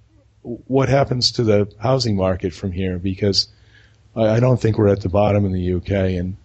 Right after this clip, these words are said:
you know, it's going to be part of the story from here. And, you know, it's, it's gonna get worse, I think, much worse before it gets better. And so that's gonna be something to watch in the U K and also in the U S.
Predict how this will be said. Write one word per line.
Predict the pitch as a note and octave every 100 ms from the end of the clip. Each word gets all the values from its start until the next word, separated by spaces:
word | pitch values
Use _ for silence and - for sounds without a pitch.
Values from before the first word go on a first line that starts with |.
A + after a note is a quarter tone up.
| _ -
you | G#2
know, | G2+ G2 - - F3+ C#3 C3 - - -
it's | B2+ A2+ -
going | - C3+
to | A#2+
be | G#2+
part | G#2 B2 A#2+
of | G2
the |
story | - - G#2 G2+ F#2+
from | - F#2
here. | F#2+ F2+ F#2+ - _ _ _ _ _ _
And, | G#2+ G2+ G2 G#2
you | A2
know, | G2+ G2
it's, | G#2 -
it's | A2 A2+
gonna | - A2
get | G2+ F2
worse, | G#2 G2+ F#2 G2
I |
think, | F2 G#2 G2+ - - - -
much | A#2+ G2+ A2+ G#2 -
worse | G2 F#2+ -
before | G2+ - G#2
it | F#2
gets | G2
better. | - G2+ F#2+ F2+
And | F#2 G2+ - - - _ _
so | - A2+
that's | B2 A#2+
gonna | A#2+
be | A2
something | - A2+ G#2+ G2
to | F#2
watch | F#2 F2+ E2 - -
in | A2
the | F#2+
U | F#2 F#2
K | - G2 F2+
and | F#2
also | G2+ - G2
in | F2
the |
U | E2+ F2
S. | E2 E2 -